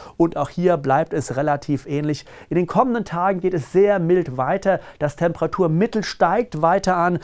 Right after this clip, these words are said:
Nach dem vierten Advent wird's langsam kühler. Die Temperaturen gehen dann auch tagsüber auf unter null Grad zurück. Aber auch im Süden des Landes gilt,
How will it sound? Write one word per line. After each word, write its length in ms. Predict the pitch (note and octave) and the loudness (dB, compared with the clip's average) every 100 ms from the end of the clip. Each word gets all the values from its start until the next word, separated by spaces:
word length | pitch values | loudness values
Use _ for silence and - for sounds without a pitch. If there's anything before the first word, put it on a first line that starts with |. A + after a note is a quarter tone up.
| - | -8
Nach 320 | - E3 G3+ - | -2 2 2 2
dem 200 | G3 F3+ | 2 2
vierten 380 | - A3 - | 0 -2 0
Advent 440 | F#3 E3+ D3+ F#3 F3+ | -2 -2 0 0 0
wird's 200 | F3+ - | -4 -2
langsam 640 | G#3 A3+ D4 - G3 F#3+ | 0 2 0 0 0 0
kühler. 380 | - G3 F#3 E3+ - - | 0 2 4 2 0 -8
Die 60 | D3 | -2
Temperaturen 640 | E3 D#3+ E3 - G#3+ F3 | -2 0 -2 0 0 2
gehen 240 | E3+ E3+ | 4 4
dann 180 | F#3 A#3 | 2 2
auch 140 | G3 - | 0 0
tagsüber 580 | - G3 A#3 - G3 F3 | -4 -4 -4 -4 0 0
auf 100 | - | 0
unter 300 | A#3+ A3+ F3+ | -2 0 0
null 180 | E3+ D#3+ | 2 0
Grad 300 | - D#3+ D#3+ | 0 -2 0
zurück. 340 | D3 F3+ G#3 - - | 0 0 -2 -8 -8
Aber 360 | D3 D#3 F3+ D3 | -2 0 2 0
auch 120 | D3+ | 0
im 100 | D3+ | -2
Süden 360 | C3+ F#3 G#3+ F#3+ | -2 -2 0 0
des 180 | E3+ | -2
Landes 380 | E3+ D#3 D3+ - | 0 -2 -2 -4
gilt, 260 | F#3+ G#3 | 0 0